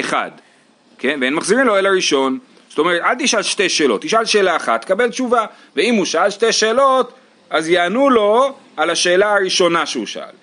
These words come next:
שנאמר, "היסגירוני בעלי קהילה בידו, הירד שאול וגומר". ויאמר השם ירד. אז יש שם, דוד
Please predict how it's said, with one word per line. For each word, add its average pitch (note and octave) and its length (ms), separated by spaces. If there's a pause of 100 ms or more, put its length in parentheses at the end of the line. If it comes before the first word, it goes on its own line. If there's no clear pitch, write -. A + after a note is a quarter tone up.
(160)
שנאמר, C3 640 (420)
"היסגירוני C#3+ 840
בעלי E3 360
קהילה D#3+ 380
בידו, A#2+ 520 (200)
הירד E3 400
שאול F3 360
וגומר". A#2 460 (1040)
ויאמר D3 400
השם B2 300
ירד. F#3 320 (360)
אז C3 220
יש G3 200
שם, F#3 200
דוד D3+ 380